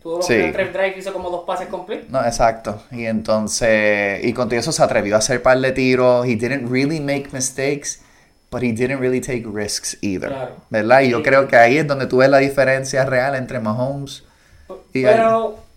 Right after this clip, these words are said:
Speaker 1: y no es por defenderlo, porque sí, o sea, yo siempre he dicho, Purdy es bueno, es un buen game
Speaker 2: Ujú.
Speaker 1: manager, y fácilmente puede ser un top twelve quarterback de la liga.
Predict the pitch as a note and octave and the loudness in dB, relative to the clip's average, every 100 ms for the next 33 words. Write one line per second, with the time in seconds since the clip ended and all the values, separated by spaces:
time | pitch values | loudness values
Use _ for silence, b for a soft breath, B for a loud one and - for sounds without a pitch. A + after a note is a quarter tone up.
0 | _ G3+ G3+ G#3 C4 C#4+ C#4 G#3+ G3 G3+ | _ -10 -8 -6 -4 -4 -4 -4 -4 -4
1 | E3+ D#3+ E3 D#3 C#3+ F3 E3+ C#3+ C#3 D3+ | -4 -6 -8 -10 -10 -12 -12 -14 -14 -10
2 | C#3 B2+ A2+ _ - _ _ A#2+ B2+ D3+ | -10 -10 -16 _ -20 _ _ -18 -14 -8
3 | E3 D#3+ C#3 D3 D3 E3 D#3 C#3 C#3 D3+ | -6 -6 -6 -6 -4 -4 -2 -4 -4 -10
4 | C#3+ C3 C3+ C#3 C#3+ D#3+ D#3+ D#3 D#3 G3 | -12 -12 -10 -6 -6 -6 -8 -8 -8 -8
5 | G3 F3 D3+ G#3 G3 B3 C4 A#3 G#3+ A3 | -10 -10 -10 -10 -14 -14 -14 -14 -10 -12
6 | - G#3+ G#3+ G#3+ G3+ G#3 G3 F#3+ F3 G#3+ | -8 -6 -6 -4 -6 -4 -8 -6 -6 -6